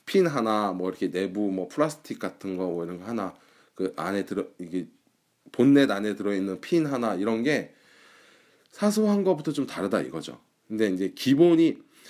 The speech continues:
그렇다고 제가 지금 현대차를 막 씹고 이러는 게 아니라요. 현대차 진짜 많이 발전한 거죠. 예전에 우리 포니 막 엑셀, 에글란트라 탈 때보다는 진짜 어마어마한 발전한 거예요. 세 대, 사 대 자동차 생산국이 됐잖아요. 근데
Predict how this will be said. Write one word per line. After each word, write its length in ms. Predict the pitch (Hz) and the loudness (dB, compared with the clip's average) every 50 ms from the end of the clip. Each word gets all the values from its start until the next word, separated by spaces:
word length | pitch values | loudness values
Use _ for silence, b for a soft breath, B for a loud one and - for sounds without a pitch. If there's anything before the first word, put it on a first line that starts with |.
| b b b b b b | b b b b b b
그렇다고 380 | - 180 175 - 190 175 147 | 0 0 4 6 6 6 6
제가 300 | - 139 123 120 135 117 | 4 2 2 4 2 2
지금 240 | - - 110 120 113 | 2 0 -4 -4 -2
현대차를 600 | 135 170 175 165 170 160 - - 135 120 123 117 | -2 -4 -2 -2 -4 -4 -4 -6 -6 -6 -4 -4
막 160 | 107 101 98 | -6 -6 -8
씹고 420 | - - 165 165 - _ - 143 120 | -6 -6 -6 -6 -6 _ -2 0 0
이러는 280 | 104 101 101 110 117 | 0 0 -2 -6 -6
게 60 | 113 | -6
아니라요. 560 | - - 80 80 - - 82 92 107 104 85 - | -8 -10 -12 -14 -14 -12 -12 -10 -10 -10 -10 -10
현대차 320 | 139 143 160 160 - - | -10 -10 -10 -10 -14 -16
진짜 480 | - - - 139 160 156 - - 208 165 | -18 -12 -10 -10 -10 -8 0 2 2 2
많이 200 | 120 120 127 123 | 2 0 -4 -4
발전한 440 | - 101 98 - 123 127 175 208 220 | -6 -8 -6 -4 -4 -4 -2 0 2
거죠. 380 | 226 196 151 117 - - - b b b b b b b b b b b b b b | 2 2 2 0 -2 -4 -12 b b b b b b b b b b b b b b
예전에 380 | - 143 165 170 190 185 185 175 | 4 4 4 6 4 2 2 2
우리 180 | 156 151 156 - | 2 0 -2 -4
포니 360 | - - 233 240 233 214 180 | -2 0 2 2 4 2 4
막 260 | 151 147 143 - 113 - | 2 2 2 2 0 -4
엑셀, 560 | 127 127 - - - 185 180 170 160 139 117 | -6 -6 -6 -4 2 4 6 6 6 4 2
에글란트라 580 | 120 135 156 160 170 180 170 - - 175 160 156 | 2 2 2 2 2 0 0 -2 -2 -2 -2 -2
탈 320 | - - 196 196 202 - | -2 -6 -8 -8 -8 -2
때보다는 540 | - 185 175 156 160 156 165 160 160 151 - | -2 0 0 0 -2 -4 -4 -2 -2 -4 -6
진짜 280 | - - 139 - - 120 | -6 -10 -10 -4 -4 -2
어마어마한 760 | - 110 123 151 185 190 196 185 185 175 160 143 135 117 - _ _ | 0 2 2 4 4 4 2 2 2 0 0 0 -4 -8 -14 _ _
발전한 400 | - 113 113 - 135 131 135 139 | -8 -8 -6 -4 -4 -4 -4 -4
거예요. 120 | 131 - | -6 -6
세 180 | - - 165 160 | -4 -4 -2 0
대, 100 | 156 143 | 0 -2
사 240 | - 98 95 98 101 | -2 0 0 0 2
대 320 | 117 113 110 104 92 - b b b b b b | 2 2 2 0 -2 -6 b b b b b b
자동차 640 | - 98 113 123 117 - 123 117 107 101 90 82 - _ _ _ | -4 -2 -2 -2 -2 -2 0 0 0 0 0 -4 -8 _ _ _
생산국이 460 | - 160 175 190 185 170 175 156 135 | -8 -6 -4 -2 0 0 2 2 0
됐잖아요. 460 | - 78 76 - 85 80 76 73 - _ _ _ _ b b b b b b b b b b b - | -2 -4 -10 -12 -12 -12 -12 -14 -20 _ _ _ _ b b b b b b b b b b b -4
근데 280 | 151 156 151 117 B | 0 0 0 -2 B